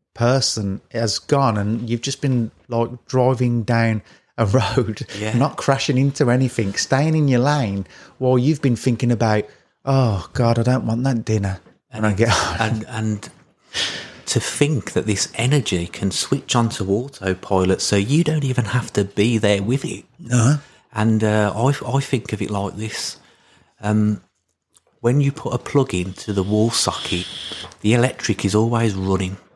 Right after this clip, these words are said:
Speaker 2: You put the plug in, but you still have to switch a switch on, don't you? There's still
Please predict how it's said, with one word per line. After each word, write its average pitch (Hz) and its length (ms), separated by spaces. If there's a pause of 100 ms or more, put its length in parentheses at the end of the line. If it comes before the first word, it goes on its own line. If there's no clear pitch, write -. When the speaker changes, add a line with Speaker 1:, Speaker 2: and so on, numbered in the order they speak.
(320)
Speaker 2:
You 110 140
put - 220
the 120 80
plug - 340
in, 90 220
but - 120
you 101 60
still - 240
have - 200
to 113 80
switch - 420
a - 60
switch - 420
on, 107 160
don't 98 240
you? 110 100
There's 98 140
still 113 300